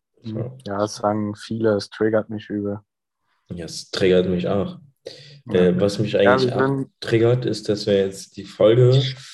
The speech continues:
Speaker 2: die eigentlich vor anderthalb Wochen hätte kommen sollen, jetzt aufnehmen, weil die ganze Zeit hatten wir keine Zeit und dann wollten wir aufnehmen und dann
Speaker 1: Ja.
Speaker 2: ging mein Internet nicht.
Speaker 1: Ja.
Speaker 2: Und dann wollten wir es ja übers Handy
Speaker 1: <laughs> Oh,
Speaker 2: machen
Speaker 1: Mann.
Speaker 2: und dann
Speaker 1: Was war das grad?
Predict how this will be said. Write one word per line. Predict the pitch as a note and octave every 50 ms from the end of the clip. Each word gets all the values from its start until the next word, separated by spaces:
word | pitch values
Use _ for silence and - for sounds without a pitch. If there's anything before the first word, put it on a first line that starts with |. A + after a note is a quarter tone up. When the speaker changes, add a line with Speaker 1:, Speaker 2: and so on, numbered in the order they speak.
| - - _ _ -
Speaker 2:
die | G#2+ -
eigentlich | G2 G2+ A2 A2+ A2 A2
vor | - G#2+ G2+ F#2+
anderthalb | G#2+ A#2 A2+ G#2+ - A2+ G#2+ G#2 G#2
Wochen | G#2 G#2+ A#2+ B2+ C3 A#2
hätte | G2+ G2 F#2+ G2+ -
kommen | - - G2+ G2+ G2 G2 G2+
sollen, | G#2 G#2+ A2+ A#2 A2 G#2
jetzt | G2+ A2+ B2 B2+ - - - - _ _ _ _ _ _ _ _ _ _ _ _
aufnehmen, | - - F#2+ A2 C3 C3 - - C3+ C3 C#3 C#3+ C#3 B2 F#2+
weil | F#2+ F#2 F2+ F2+ F#2 F2+ F2+ F2+ - - - _ _ _ _ _ _ _ _ _ _ _ - -
die | - G2+
ganze | G#2+ G#2 G#2 G#2 -
Zeit | A2 G#2+ G#2 G#2
hatten | - G#2+
wir | G2+ F#2+
keine | - - G2 F#2+ F#2 F2+
Zeit | - - - G2 A2+ C3+ E3 G#3+ - - - - _ _ _ _ _ _ _ _ _ _ _ -
und | - G2+
dann | F#2+ F#2+ F2+
wollten | G2 G#2 A#2+ B2+ B2+ C#3+
wir | C3+ C#3+
aufnehmen | D3 C3+ - - D3+ D3+ D#3+ E3+ F#3 F#3 - - _ _ _ _ _ _ _ _ _ _ _ _ -
und | A2 A2
dann | G#2+ G2+ F#2+
Speaker 1:
Ja. | G2
Speaker 2:
ging | G2 G2+ G#2 A2+
mein | G2+ F#2+ F#2+
Internet | A2 C3 C3+ - D#3+ D#3+ D#3+ D#3 D#3+
nicht. | D#3+ E3 F3 F3+ F3+ - - - - - - _ - - - - -
Speaker 1:
Ja. | - B2 A#2 G#2+ G#2 G#2 G#2 G#2 G#2+ A#2 B2
Speaker 2:
Und | - C3 C#3+ C3 B2 B2 A#2+ A2+ G#2+ G#2
dann | A2+ G#2 G#2 G#2 G2+ G2
wollten | G#2+ G#2 G2+ G#2 G#2+ G#2
wir | G2
es | F#2+ - -
ja | F2+ F#2
übers | F#2 F#2 - F3
Handy | F3 F3+ F3+
Speaker 1:
<laughs> | E3+ - D#3+
Oh, |
Speaker 2:
machen | C3+ C3+ C3+ C#3+ D3 D3 D3 D#3 D3+ C#3
Speaker 1:
Mann. |
Speaker 2:
und | A2 G2 F#2+ F#2+ F#2
dann | F#2+ F#2 F#2 F2+
Speaker 1:
Was | F2+ F2+ F2+ F2+ F2+
war | F2+ F2
das | F#2+ A#2 A#2 -
grad? | - G#2+ G#2 G2+ G2+